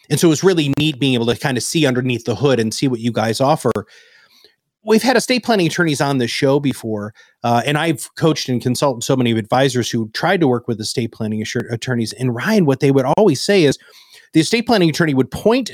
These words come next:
to their desk and say, "I have a drawer full of trusts and that have never been funded,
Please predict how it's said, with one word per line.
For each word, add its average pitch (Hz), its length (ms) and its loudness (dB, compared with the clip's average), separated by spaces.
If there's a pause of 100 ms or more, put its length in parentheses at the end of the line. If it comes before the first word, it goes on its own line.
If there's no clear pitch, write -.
to - 160 0
their 175 160 4
desk 143 440 -2
and 131 120 -6
say, 135 300 2 (340)
"I 214 220 0
have 214 240 0
a 143 60 6
drawer 247 640 4
full 214 480 4
of 147 100 -2
trusts - 840 -2 (1080)
and 156 240 2
that 151 240 -2
have 139 100 -8
never 160 300 2
been 269 160 0
funded, 147 480 0